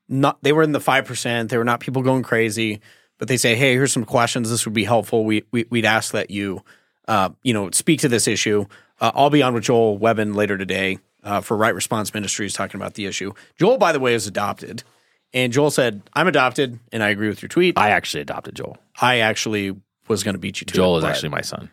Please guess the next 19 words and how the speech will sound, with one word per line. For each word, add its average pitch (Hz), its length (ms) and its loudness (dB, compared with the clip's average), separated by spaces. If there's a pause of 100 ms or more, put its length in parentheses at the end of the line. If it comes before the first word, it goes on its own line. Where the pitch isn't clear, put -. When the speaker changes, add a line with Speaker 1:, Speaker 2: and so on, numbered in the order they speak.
Speaker 1:
<laughs> - 80 -20
he's - 320 -2
your 143 100 4
son. 127 320 2
Speaker 2:
Yes. - 420 -6
Mm-hmm. 76 200 -14 (100)
Speaker 1:
Breaking. 143 460 2 (120)
This 151 180 0
Speaker 2:
Yeah. - 40 -6 (100)
Speaker 1:
just - 140 -2
in. 123 160 0
Speaker 2:
Yeah. 71 80 -6 (560)
Speaker 1:
You 123 120 0
heard 139 160 0
it 123 100 0
here 123 140 0
first. 113 240 -2
Speaker 2:
Yeah. - 260 0 (360)
Speaker 1:
Uh, 220 260 2